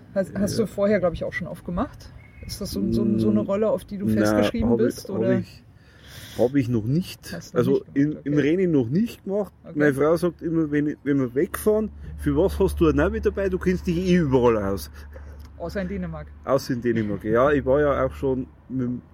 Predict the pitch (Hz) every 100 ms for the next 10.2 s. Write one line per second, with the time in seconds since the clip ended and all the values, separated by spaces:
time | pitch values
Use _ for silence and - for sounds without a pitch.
0 | - 131 143 135 135 123 - - - -
1 | - 160 175 170 160 - 156 - - 131
2 | 165 175 - - - _ - - 110 107
3 | - 107 170 233 - - 170 170 139 117
4 | - 180 196 190 190 185 - - - -
5 | 117 135 147 147 143 139 - 110 113 123
6 | 147 151 147 147 - - - - 120 147
7 | 185 190 - - - - - _ - _
8 | - - 123 160 156 160 - - - -
9 | - - - - - 110 120 123 113 120
10 | 123 117